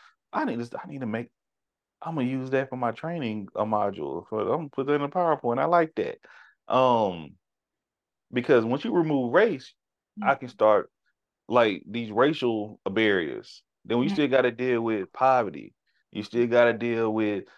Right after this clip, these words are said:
Speaker 1: the beauty standards that some still depend on race. But race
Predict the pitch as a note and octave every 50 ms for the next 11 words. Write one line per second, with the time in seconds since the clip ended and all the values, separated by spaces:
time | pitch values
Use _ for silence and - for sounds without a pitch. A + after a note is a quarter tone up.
0 | _ _ - G2+ G#2+ G2 G2 A#2 C3 C#3 B2+ B2 A#2+ - G2+ G2+ F#2 F2+ F#2 G2
1 | F#2+ G2 F#2 F2+ - - G#2 G2 G2 G2 F#2+ - - - G#2 G#2+ G2+ F#2+ F#2 -
2 | A#2+ G#2+ G#2 G#2 F#2+ F#2+ A#2+ A#2 - - _ _ _ - G#2 F#2+ F#2 G#2 B2+ C#3+
3 | D3+ D3 D3